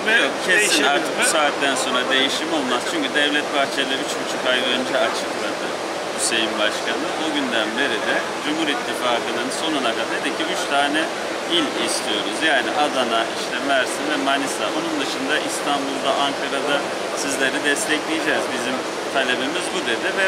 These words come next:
Speaker 2: e, baskısını da kurdu. Bu şekilde de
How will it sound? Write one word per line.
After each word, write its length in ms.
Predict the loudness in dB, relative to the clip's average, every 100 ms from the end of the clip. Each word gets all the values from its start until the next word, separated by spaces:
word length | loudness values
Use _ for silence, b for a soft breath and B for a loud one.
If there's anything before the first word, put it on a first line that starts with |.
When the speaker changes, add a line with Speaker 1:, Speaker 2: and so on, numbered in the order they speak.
| 0 -4 -4 -4 -4 -4 -2 0
Speaker 2:
e, 20 | 2 2 2
baskısını 680 | 2 0 -2 -2 0 0 0 -2
da 60 | -2 -2
kurdu. 320 | -2 -2 -2 -2 -4
Bu 40 | -2
şekilde 340 | -2 -2 -2 -2
de 60 | -2